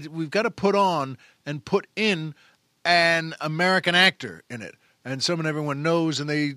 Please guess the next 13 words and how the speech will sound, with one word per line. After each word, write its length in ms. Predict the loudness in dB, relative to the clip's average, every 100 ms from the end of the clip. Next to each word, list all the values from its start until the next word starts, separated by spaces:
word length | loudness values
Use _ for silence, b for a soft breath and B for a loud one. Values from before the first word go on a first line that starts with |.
| -8
settled 360 | -4 -2 -2 -2
on 120 | -2
Raymond 320 | -2 -2 -2
Burr. 300 | 2 2 2 b b -10
Was 140 | -4
I 100 | -2
s-, 180 | -2 -4 b b _
I 100 | -8
said 200 | -6 -6
to 60 | -8
Colonel 280 | -8 -8 -6
Jeff, 260 | -6 -6 B B B
"So, 360 | -6 -2 -2